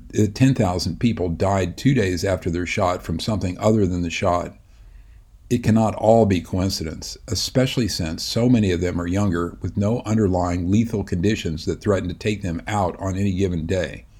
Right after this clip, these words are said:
A full eighty percent have died within one week of their jab, which is still incredibly close in terms of time.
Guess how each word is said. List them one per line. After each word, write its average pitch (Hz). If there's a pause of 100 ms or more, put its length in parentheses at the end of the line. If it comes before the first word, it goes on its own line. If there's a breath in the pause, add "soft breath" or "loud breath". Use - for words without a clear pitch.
(1200 soft breath)
A 110
full 143
eighty 135
percent 90
have 87
died 95
within 92
one 107
week 101
of 85
their 82
jab, 87
which 92
is 90
still 120
incredibly 104 (140)
close 95 (140)
in 92
terms 95
of 78
time. 82